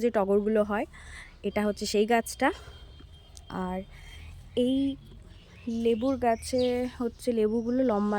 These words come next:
লম্বা হয়, কই দেখতে পাচ্ছি না, দাঁড়াও তোমাদের দেখাচ্ছি কেমন লেবু হয় এই গাছটাতে। হ্যাঁ এই যে দেখো এই লম্বা লম্বা লেবুগুলো এখানটাতে হয়। আর ওই গাছে লেবুগুলো যেটা দেখালাম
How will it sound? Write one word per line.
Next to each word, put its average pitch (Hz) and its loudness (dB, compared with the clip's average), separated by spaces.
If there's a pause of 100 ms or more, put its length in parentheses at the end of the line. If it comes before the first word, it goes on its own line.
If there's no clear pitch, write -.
লম্বা 185 -4
হয়, 185 -6 (100)
কই 196 -2 (280)
দেখতে 196 -8
পাচ্ছি - -8
না, 196 -4 (1160)
দাঁড়াও 180 -6
তোমাদের 190 -2 (120)
দেখাচ্ছি - -8 (220)
কেমন 196 0 (100)
লেবু 185 -2
হয় 180 -2
এই 170 -2
গাছটাতে। - -8 (320)
হ্যাঁ 170 -4 (640)
এই 208 2
যে 185 -6
দেখো 175 -14 (200)
এই 214 -2
লম্বা 208 -2
লম্বা 226 -6
লেবুগুলো 214 -8
এখানটাতে 196 -12
হয়। 156 -12 (200)
আর 185 0 (200)
ওই 240 6
গাছে 254 4 (100)
লেবুগুলো 233 2 (100)
যেটা 220 -2 (100)
দেখালাম 196 -2